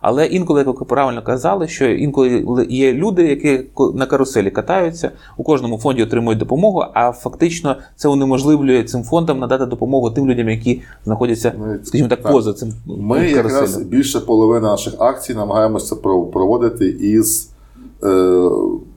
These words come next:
Speaker 2: органами влади, тим відділами, які справді вивчають ситуацію із потребуючим населенням.
Speaker 1: Мгм.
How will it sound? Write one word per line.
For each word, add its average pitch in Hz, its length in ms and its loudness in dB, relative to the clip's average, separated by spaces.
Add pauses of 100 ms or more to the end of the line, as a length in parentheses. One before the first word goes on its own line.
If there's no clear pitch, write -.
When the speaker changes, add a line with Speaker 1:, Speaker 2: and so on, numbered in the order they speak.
(120)
Speaker 2:
органами 101 720 -2 (720)
влади, 95 380 0
тим 113 220 2
відділами, 123 480 0
які 98 260 0
справді 117 960 0 (280)
вивчають 117 600 2
ситуацію 110 800 0
із - 120 -2
потребуючим 98 680 -2
населенням. 87 400 -4
Speaker 1:
Мгм. 120 160 -8